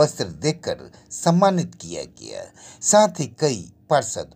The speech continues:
और गणमान्य व्यक्तियों को भी अंग वस्त्र देकर सम्मानित किया गया। मौके पे पहुंची सांस्कृतिक टीमों ने होली के गीतों से श्रोताओं का मन मुग्ध कर दिया। मौके पर चिरकुंडा बीजेपी मंडल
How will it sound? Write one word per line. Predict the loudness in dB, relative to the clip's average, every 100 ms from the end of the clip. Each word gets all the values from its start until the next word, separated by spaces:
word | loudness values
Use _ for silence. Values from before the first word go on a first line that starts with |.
| -2
और | -2
गणमान्य | -2 -6 -4 -2 0
व्यक्तियों | -2 -6 -8 -6 -6
को | -4 -8
भी | -8 -18 -20 -20 -20 -20 0
अंग | 4 6 4 2
वस्त्र | 2 -2 -8
देकर | -6 -6 -6 -12 -12 -16 -20 -18
सम्मानित | -2 0 4 4 2 -2 -10
किया | -12 -8 -10
गया। | -12 -18 -16 -16 -18 -20 -6 4
मौके | 4 6 2
पे | 2 -4
पहुंची | -4 -2 -2 -4 -8
सांस्कृतिक | -2 -4 -4 -8 -8 -8 -10 -12 -8
टीमों | -4 0 0
ने | 0 -8 -16 -20 -20 -2 4
होली | 4 2
के | -2 -6 -6
गीतों | -6 -6 -4 -6
से | -6 -10
श्रोताओं | -6 -6 -6 2 4 4 0 -6
का | -6 -6 -8 -16 -14 -2
मन | 0 0 -2 0
मुग्ध | -2 -2 -8
कर | -8
दिया। | -8 -18 -16 -14 -14 -16 _ -20 -8 2
मौके | 4 4
पर | 2 0
चिरकुंडा | -2 -6 -4 0 0
बीजेपी | 0 -4 -2 -4 -4 -4
मंडल | -2 0 2 0 -4